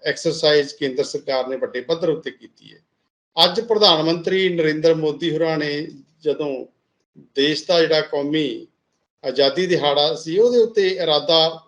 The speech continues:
ਜਿਹੜਾ ਜ਼ਾਹਰ ਕੀਤਾ ਹੈ ਕਿ ਰਾਸ਼ਟਰ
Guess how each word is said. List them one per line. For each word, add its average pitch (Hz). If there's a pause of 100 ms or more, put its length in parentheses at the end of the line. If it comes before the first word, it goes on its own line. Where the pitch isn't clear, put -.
(100)
ਜਿਹੜਾ 151
ਜ਼ਾਹਰ 139
ਕੀਤਾ 139
ਹੈ 135 (580)
ਕਿ 185
ਰਾਸ਼ਟਰ 175